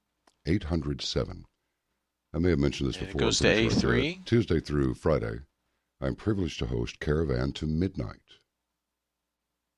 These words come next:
Speaker 2: And here's
Speaker 1: dot com.
Speaker 2: bus A three to the
Speaker 1: And it is a
Speaker 2: same
Speaker 1: membership service.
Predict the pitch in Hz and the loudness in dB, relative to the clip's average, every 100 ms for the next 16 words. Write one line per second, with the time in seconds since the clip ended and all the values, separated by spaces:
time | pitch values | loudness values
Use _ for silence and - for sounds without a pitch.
0 | _ _ - 87 104 113 - 98 104 101 | _ _ -18 -10 -4 -2 -2 2 2 2
1 | - 110 113 - 117 139 175 175 _ _ | 0 0 2 2 2 0 -2 -12 _ _
2 | _ _ _ - - 73 73 73 104 78 | _ _ _ -16 -4 2 4 4 4 4
3 | 78 80 76 80 - 123 104 87 - | 2 2 0 -2 -2 -4 -4 -6 -10